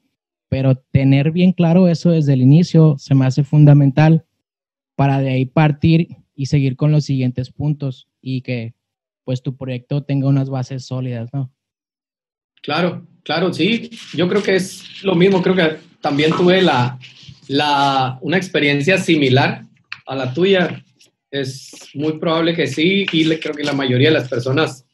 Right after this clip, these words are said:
Speaker 2: pues eso, hacen o ca-, crean su proyecto y,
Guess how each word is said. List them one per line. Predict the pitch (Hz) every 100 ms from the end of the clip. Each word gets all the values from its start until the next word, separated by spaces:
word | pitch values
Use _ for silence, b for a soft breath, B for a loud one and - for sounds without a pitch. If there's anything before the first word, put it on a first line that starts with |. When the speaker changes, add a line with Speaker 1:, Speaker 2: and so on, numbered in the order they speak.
| _ _ _
Speaker 2:
pues | - 127
eso, | 170 180 139
hacen | 139 160 156 - _ _ _ _ _ _ -
o | 117
ca-, | - 92 -
crean | 120 139 156
su | 151 143
proyecto | 131 127 127 - 170
y, | 151 123 -